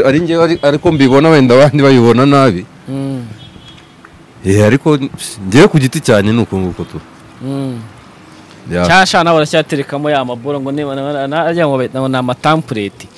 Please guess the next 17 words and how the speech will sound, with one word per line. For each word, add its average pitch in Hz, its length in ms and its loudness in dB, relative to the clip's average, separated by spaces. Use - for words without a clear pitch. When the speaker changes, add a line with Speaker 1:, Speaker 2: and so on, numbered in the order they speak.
Speaker 1:
Aka-, - 120 -4
aka. - 300 -4
Biriya, 113 280 -4
biriya 117 260 -4
nu-, 117 180 -6
Speaker 2:
Wegekaho. 170 680 2
Speaker 1:
biriya 127 180 0
bitera 110 340 -2
ubunebwe. 101 440 -4
None 143 240 0
se 143 120 -6
ubwo 139 160 0
ubaye 131 180 4
udafite 123 340 4
internet 104 480 -2
wakora 82 340 0
iki? - 160 -20